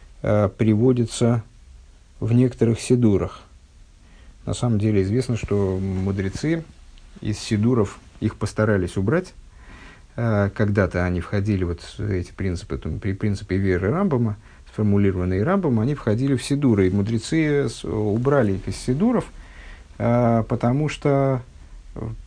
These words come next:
по-, поняли, что, э, ну вот в результате того, что именно этот, именно эти принципы, они вот как-то так входят в, в ежедневное повторение и вот,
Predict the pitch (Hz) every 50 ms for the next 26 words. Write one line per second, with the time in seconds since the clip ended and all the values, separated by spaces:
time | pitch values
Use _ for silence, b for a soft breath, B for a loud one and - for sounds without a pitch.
0 | - - 135 143 139 127 - - 147 151 151 143 131 117 113 - - - 131 120
1 | 117 117 113 110 104 - - - - - - - - - - - b b b b
2 | b b b b b b b - - - 139 - 113 113 110 110 107 107 107 104
3 | 104 104 104 107 107 110 107 107 107 110 110 110 104 - - - - 113 123 123
4 | 117 101 - 110 113 113 123 123 139 123 107 113 107 123 117 117 110 110 - 131
5 | 135 127 120 120 127 127 127 117 - - - - 113 110 113 113 113 120 131 139
6 | 139 127 120 127 127 117 - 113 113 139 147 131 101 110 - - 101 101 104 101
7 | 95 - - 90 85 - - - - - - - - - 87 87 92 92 - -
8 | - - 139 123 101 - - 107 107 101 98 104 98 - - 117 110 113 117 110
9 | 120 120 131 127 113 104 101 98 95 - 107 - - 110 110 156 180 175 165 143
10 | 123 107 104 107 104 101 95 92 87